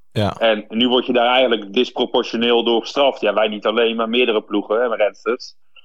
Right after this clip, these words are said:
Speaker 2: Ja, dat is gewoon zonde. En, en dan krijg je gewoon een hele andere, een hele andere wedstrijd. En, eh, ja, Van Vleuten die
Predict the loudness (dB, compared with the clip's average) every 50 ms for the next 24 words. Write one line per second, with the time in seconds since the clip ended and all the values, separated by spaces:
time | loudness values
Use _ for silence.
0 | -20 -8 -4 -2 -2 0 0 -2 -2 -2 -4 -4 -2 0 0 0 2 2 2 2
1 | 2 4 4 4 4 4 2 2 0 0 -2 -2 0 -2 -2 -2 0 0 0 0
2 | 0 0 0 0 2 2 2 2 2 4 2 2 2 0 0 0 2 2 2 2
3 | 4 2 2 2 2 2 2 2 2 2 0 0 0 0 0 0 0 -2 -2 -2
4 | -2 -2 -2 -2 -2 -4 -4 -4 -4 -6 -6 -2 0 0 0 0 0 -2 -4 -4
5 | -2 0 2 2 2 0 0 -2 -2 0 -2 -2